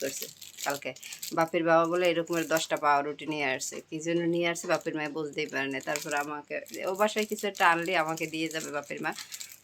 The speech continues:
তারপর আমাকে একটা পাউরুটি আর কলা দিয়ে গেছিলো, কলাটা রাতে খেয়ে ফেলাইছি। যে রাত্রে ঘুমা-, ভাত খাওয়ার পর কেমন জানি, আমার জানি কেমন একটা ই আছে, যে ভাত খাওয়ার পর ঘুমানোর আগে কিছু একটু মুখে দিতে হবে। তাই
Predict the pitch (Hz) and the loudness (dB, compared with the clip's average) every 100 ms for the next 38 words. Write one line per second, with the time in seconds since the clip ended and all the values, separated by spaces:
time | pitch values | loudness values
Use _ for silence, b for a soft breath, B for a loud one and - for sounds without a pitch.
0 | - - 185 185 170 170 170 165 165 165 | -14 -4 2 6 6 4 0 -4 2 6
1 | 156 156 165 190 190 165 143 135 143 131 | 6 6 0 -2 0 0 2 0 -2 -2
2 | - - - - 156 147 139 143 139 151 | -6 -8 -14 0 2 2 2 0 0 -2
3 | 165 156 170 170 175 240 269 B B B | -2 -2 -2 -2 -2 -4 -6 B B B
4 | B B _ - 147 156 151 165 156 160 | B B _ -4 2 4 4 0 2 4
5 | 156 151 147 151 160 160 - 180 165 160 | 4 4 2 0 2 2 2 2 4 4
6 | 190 196 190 156 160 156 156 - - 208 | 4 2 2 0 0 -2 -4 -6 2 4
7 | 214 214 208 208 196 202 196 196 196 180 | 6 4 4 4 4 4 2 0 2 4
8 | 170 156 160 160 170 160 165 - - 185 | 4 4 -2 0 0 2 0 0 -2 0
9 | 202 180 170 180 175 190 214 190 180 170 | 0 2 4 6 4 2 -2 -4 -2 0
10 | 170 160 - 131 139 139 147 170 | 0 0 -6 -4 -4 -4 -2 0